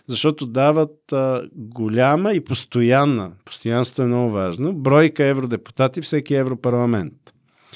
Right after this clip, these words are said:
А, така че не мисля, че някой ще бъде отхвърлен от съответната група, но всички, които нямат членство в европейски партии, ще трябва да кандидатстват. Аз влизам в групата на Е Н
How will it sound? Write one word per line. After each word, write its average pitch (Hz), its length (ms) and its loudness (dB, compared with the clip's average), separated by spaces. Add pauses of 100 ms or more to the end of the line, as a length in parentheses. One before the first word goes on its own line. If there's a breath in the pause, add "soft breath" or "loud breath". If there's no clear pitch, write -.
(680 loud breath)
А, 120 120 -6
така 147 340 0
че 151 520 2 (140)
не 117 200 0
мисля, 143 200 2
че 147 100 2
някой 147 260 4
ще 127 160 -2
бъде 135 180 2
отхвърлен 135 600 4
от 104 120 -4
съответната 98 600 -6
група, 143 400 -2
но 190 120 2
всички, - 460 -2
които 151 280 0
нямат 139 380 4
членство 131 500 -2
в 113 40 -6
европейски 110 460 -4
партии, 156 360 -2
ще - 100 -6
трябва 151 180 2
да 156 80 0
кандидатстват. 127 720 0
Аз 147 200 2
влизам 156 280 2
в 127 40 -2
групата 131 440 -2
на 127 140 2
Е 131 80 2
Н 117 120 0